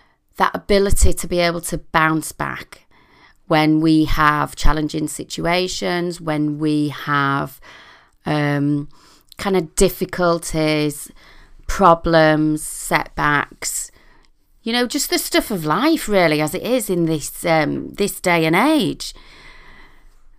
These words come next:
Now, it's not so much about being able to overcome challenges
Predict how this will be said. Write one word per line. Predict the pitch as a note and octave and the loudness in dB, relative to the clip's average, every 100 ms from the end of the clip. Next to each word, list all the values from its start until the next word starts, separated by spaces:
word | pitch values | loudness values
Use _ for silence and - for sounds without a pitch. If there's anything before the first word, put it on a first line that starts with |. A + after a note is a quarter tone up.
| _ - - - - | _ -20 -20 -18 -2
Now, | B3 C4+ | 2 2
it's | C#4 - | 0 0
not | C#4 E4 E4+ - | 4 6 4 2
so | - | -4
much | B3+ B3+ B3+ - - - | -2 0 -2 -4 -10 -8
about | G3+ - G3+ G3+ F#3 E3 D3 - - - - - _ - _ _ _ _ _ _ _ _ _ _ _ _ _ _ _ _ _ _ _ _ _ - - | -8 -4 -4 -2 2 2 0 -4 -10 -10 -12 -20 _ -20 _ _ _ _ _ _ _ _ _ _ _ _ _ _ _ _ _ _ _ _ _ -20 -6
being | - G#3 G3+ | 0 4 4
able | G3 F#3+ F#3+ | 4 2 0
to | - F#3+ - | -2 -4 2
overcome | F#3+ G3 F#3+ F#3 - F3+ E3 | 4 6 4 0 -2 -2 -2
challenges | - F3+ G#3 F#3+ D#3+ D3 D3 - | 0 2 2 -2 -4 -4 -4 -6